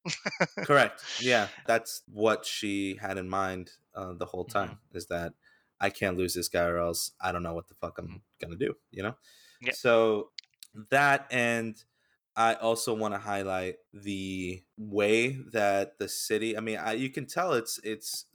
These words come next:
Speaker 2: kinda sorta green screen, kinda not. There are certain moments where you know that you, you, you're thinking, "Oh, that, that's all green screen in the back, so special effects." Pretty good special effects, but special effects nonetheless.
Speaker 1: Mm-hmm.
Speaker 2: But the way
Speaker 1: Mm-hmm.
Speaker 2: that they seamlessly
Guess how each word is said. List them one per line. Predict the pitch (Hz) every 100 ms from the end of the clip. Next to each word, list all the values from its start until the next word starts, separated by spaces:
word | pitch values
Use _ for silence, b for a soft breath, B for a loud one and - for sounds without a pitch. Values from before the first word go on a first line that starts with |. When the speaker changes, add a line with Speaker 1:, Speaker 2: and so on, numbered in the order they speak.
| _
Speaker 2:
kinda | - 160 170 156
sorta | - 143 131
green | 127 113 127
screen, | 127 - 135 131
kinda | - 120 117
not. | 107 107 117 110
There | 110 110
are | 110
certain | - 113 107
moments | 104 104 107 107 - -
where | 107
you | 98 101
know | 101 101
that | 101 90
you, | 104 98 -
you, | 98 85
you're | 92 98
thinking, | 104 98 101 95 101
"Oh, | 107 87
that, | 92 90
that's | 92 -
all | 90
green | - 85
screen | - 90 87
in |
the | 85
back, | - 117 110 - b b _
so | -
special | - - 87 85
effects." | - 104 -
Pretty | - 151 131
good | 131 -
special | 143 127 110
effects, | 107 104 101
but | 98
special | - 101 101
effects | 98 95 92
nonetheless. | 90 156 - 170
Speaker 1:
Mm-hmm. | 208 b b b _ _
Speaker 2:
But | 113 110
the | 117
way | 123 139
Speaker 1:
Mm-hmm. |
Speaker 2:
that | 135 -
they | 123
seamlessly | - - - 127 131 131 123 117 - 117 110 107 104